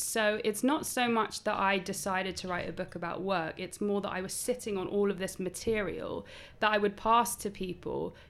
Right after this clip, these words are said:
you know, um, C E Os and chairmans of, of companies from all different industries. They'd have a read and they'd go, "This is really good, that there isn't a book like this out there." So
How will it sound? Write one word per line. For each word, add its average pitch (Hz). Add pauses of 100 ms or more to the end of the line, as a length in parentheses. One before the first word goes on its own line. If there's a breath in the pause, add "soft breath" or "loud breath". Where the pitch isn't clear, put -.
you 190
know, 175
um, 170 (140)
C 190
E -
Os 175
and 175
chairmans 170
of, 156
of 165
companies 170
from 202
all 202
different 190
industries. 175
They'd 185
have 196
a 190
read 190
and 170
they'd 170
go, 165 (240 loud breath)
"This -
is 190
really 185
good, 180
that 175
there 190
isn't 196
a 185
book 185
like -
this 170
out 170
there." 151 (480 loud breath)
So 180